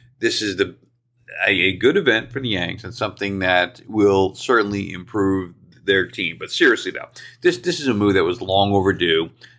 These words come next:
and something that should have absolutely happened two or three years ago. And I am smiling ear to ear because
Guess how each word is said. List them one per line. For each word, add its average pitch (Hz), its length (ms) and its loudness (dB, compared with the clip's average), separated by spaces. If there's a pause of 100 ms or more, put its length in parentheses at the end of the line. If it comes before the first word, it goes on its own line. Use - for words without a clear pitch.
and 90 80 -12
something 107 260 -4
that 92 160 2
should - 280 -2
have 104 120 -2
absolutely 104 760 0
happened 87 380 -2
two 90 120 -6
or 80 60 -6
three 82 240 -8
years 82 320 -12
ago. 78 420 -8
And 85 400 2 (200)
I 101 160 4
am 92 280 -6
smiling 90 560 -2
ear 87 200 -4
to 87 60 -12
ear 87 300 -8
because 82 540 -4